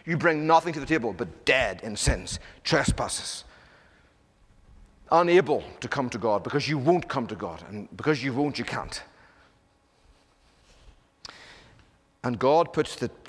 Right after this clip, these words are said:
paddles of the new birth upon you, and he brings the power of Easter to bear upon you, and it energizes you. And the, the soul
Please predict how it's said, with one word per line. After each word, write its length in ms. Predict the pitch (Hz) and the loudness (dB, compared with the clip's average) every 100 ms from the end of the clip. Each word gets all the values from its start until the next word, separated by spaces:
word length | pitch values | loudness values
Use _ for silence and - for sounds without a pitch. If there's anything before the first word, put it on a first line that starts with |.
| - | -10
paddles 500 | - 131 131 135 117 | -2 0 2 0 -2
of 100 | 98 | -6
the 60 | 104 | -6
new 240 | 104 127 | -4 -4
birth 480 | 98 101 104 - - | -4 -4 -4 -6 -14
upon 340 | - 107 101 | -14 -12 -10
you, 220 | 101 104 87 | -10 -12 -12
and 100 | 90 | -14
he 60 | |
brings 440 | 87 107 123 123 110 | -10 -6 -4 -4 -6
the 100 | - | -10
power 500 | - 110 110 107 98 | -6 -2 0 0 -4
of 100 | - | -6
Easter 400 | 117 110 - 117 | -4 -4 -4 -4
to 140 | 107 95 | -6 -4
bear 260 | 101 120 | 0 0
upon 300 | 117 123 110 | -2 -6 -10
you, 100 | 107 - - - - - - | -10 -12 -16 -20 -20 -20 -10
and 160 | 104 92 | -8 -6
it 80 | - - - _ _ _ _ _ _ _ _ _ _ _ _ _ _ - _ _ _ - | -8 -12 -18 _ _ _ _ _ _ _ _ _ _ _ _ _ _ -20 _ _ _ 0
energizes 640 | 147 - - - - - | 2 0 -2 -10 -10 -12
you. 80 | - - | -12 -12
And 200 | 113 - - - | -12 -12 -16 -6
the, 180 | 117 98 - - - | -4 -4 -8 -20 -16
the 80 | - | -8
soul 540 | - - 165 151 123 | -4 2 4 4 0